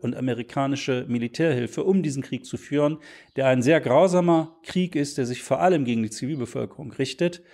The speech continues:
Und darüber möchte man natürlich nicht so richtig, ich meine, das sind ja die Guten. Die Briten, die Amerikaner, das sind unsere Brüder im Geiste. Und wenn man jetzt, wenn, ich sag mal so, wenn die Russen die Saudis unterstützen würden im Kampf,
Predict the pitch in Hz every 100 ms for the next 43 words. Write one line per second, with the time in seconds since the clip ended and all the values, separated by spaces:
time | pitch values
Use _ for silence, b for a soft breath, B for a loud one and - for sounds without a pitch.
0 | b b b b 135 151 175 175 170 -
1 | 160 156 156 156 160 160 170 - 147 185
2 | 190 151 156 151 165 156 151 151 180 165
3 | 165 143 104 - - 113 123 135 185 175
4 | 131 117 190 - 151 151 147 127 139 135
5 | 123 120 117 110 98 95 90 78 113 156
6 | 214 147 123 131 170 190 - 156 - 135
7 | 143 143 143 151 - - - 151 139 -
8 | 123 160 156 156 147 170 117 135 139 127
9 | 208 254 - 104 - b b b b b
10 | b b 143 139 175 160 139 131 131 -
11 | 135 - 117 120 113 117 - 147 143 143
12 | 127 107 - -